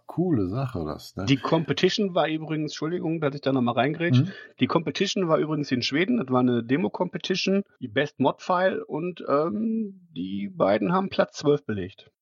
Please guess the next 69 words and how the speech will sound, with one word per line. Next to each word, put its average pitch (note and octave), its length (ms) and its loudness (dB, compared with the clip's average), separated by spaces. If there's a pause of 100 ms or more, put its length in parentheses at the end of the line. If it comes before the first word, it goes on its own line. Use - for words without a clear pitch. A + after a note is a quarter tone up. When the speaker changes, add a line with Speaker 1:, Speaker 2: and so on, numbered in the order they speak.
(120)
Speaker 1:
Von C3+ 140 6
Speaker 2:
glaub, C3 40 2
Speaker 1:
wie C#3 60 6
Speaker 2:
von B2 80 4
Speaker 1:
f- A2 60 -8
Speaker 2:
vier, - 380 -6
viertausend B2+ 580 2
oder G#2+ 180 0
fünftausend A#2 600 -2
waren, G2 180 -6
glaub F#2+ 220 -6
ich. - 120 -8
Speaker 1:
Oha. C#3 500 6 (420)
Speaker 2:
Ja. F3+ 100 8
<laughs> - 20 -10
Nein, F3 160 4
weiß - 320 -2
ich - 160 -8
nicht. B2 260 -4 (420)
Vielleicht D3+ 300 2
waren D#3+ 200 2
auch D3 100 4
nur C3+ 140 2
dreizehn, D3+ 540 0
aber, B2+ 680 4
äh, C3 60 2
ich - 100 -10
find, C3 360 2 (260)
Speaker 1:
<laughs> - 260 -20
Speaker 2:
ich D3 120 2
Speaker 1:
Aber C#3+ 120 8
Speaker 2:
find, C#3 120 6
sollte C#3+ 240 2
man C#3 140 4
er-, B2+ 200 0
sollte C#3 260 2
man A#2+ 140 0
erwähnen. A2 380 -6
War A2+ 120 0
auf A2+ 80 0
Speaker 1:
Wollte A#2 160 6
Speaker 2:
jeden A2+ 80 -2
Speaker 1:
ich, - 40 -18
Speaker 2:
Fall, A2+ 200 0
ist, A2 80 0
Speaker 1:
wollte A2 140 2
ich - 60 -8
Speaker 2:
ist C#3 100 -2
ein - 100 -2
Speaker 1:
gerade F#2 60 0
Speaker 2:
cooler C3+ 220 4
Speaker 1:
sagen. - 40 -12
Speaker 2:
Track, B2 260 -2
ist A#2 120 -8
ein B2 40 -8
cooler C3 260 0
Track, B2+ 220 4
Speaker 1:
Mhm. G#2+ 140 0
Speaker 2:
ähm, A2+ 340 -2
den A#2 180 0
der A2+ 140 0
Christian A2+ 460 -2
komponiert A2 520 -2
hat G#2 180 0
und G2+ 340 -8
den F#2+ 120 2
Speaker 1:
Ja. F#2 60 2
Speaker 2:
der, F#2+ 320 2
ähm, F#2+ 160 -4